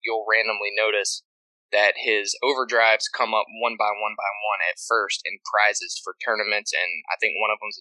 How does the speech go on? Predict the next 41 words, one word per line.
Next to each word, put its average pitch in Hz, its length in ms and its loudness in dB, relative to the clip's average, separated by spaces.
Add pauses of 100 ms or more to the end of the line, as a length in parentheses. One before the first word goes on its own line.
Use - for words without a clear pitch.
maybe 98 220 -2
a 85 160 -2
top - 220 0
scorer 104 340 0
prize 107 400 4
at - 160 -10
some 110 240 -6
point. 113 240 0 (1000)
And 110 160 0
then 104 380 0 (540)
after 113 280 2
that, 107 200 6
it's 95 160 -8
followed 101 320 2
by 101 160 2
the 92 100 -12
legendary 78 420 -6
stuff - 300 -2
that 90 160 -4
we'll - 160 -8
cover 92 260 0
at 87 120 0
a - 20 -10
later 85 300 -2
date. 73 240 0 (840)
But, 117 280 4 (1300)
so 120 280 4
he's 131 140 0
got - 200 4
four. 110 420 -2
He's 120 200 -6
got 104 320 2 (1000)
element 139 400 2
reels, 139 260 -2
which 127 200 -8
is 113 100 -6
his 120 100 -8
default, 95 520 -2 (380)
which 113 180 -4
is 113 100 -2
essentially, 110 720 -2